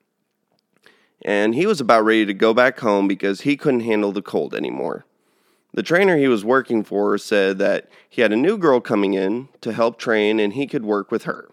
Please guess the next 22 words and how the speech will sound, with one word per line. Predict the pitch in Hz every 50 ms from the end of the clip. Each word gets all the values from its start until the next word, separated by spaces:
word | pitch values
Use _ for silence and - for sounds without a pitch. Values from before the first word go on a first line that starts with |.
| _ _ _ _ _ _ _ _ - - - _ -
Well, | 107 117
it | 123
turned | 180 208 233 233 208
out | 160 127 -
to | 123
be | 120 120 117
my | 113 107 104 104
mom. | 104 98 95 90 78 - - - - _ _ _ _ _ _ _ - - _ _ _ _ _ _ _ -
They | 127 139 170
ended | 196 220 226 220 202
up | 190 175 156
being | 131 147 143 147 147
together | 151 131 135 110 107 104 110 110 107 104 101
and | 98 92 98 - _ _ _ _ - _ - - - _ _ _ _
they | - 107 101 110
moved | 120 120 120 127 123
to | 139
Brazil | 135 165 156 123 113 110 110 110 107 107 110 110
and | 107 104 95
they | 98 107
got | 120 143 151 156 151
married. | 110 110 107 101 101 101 101 101 101 101 101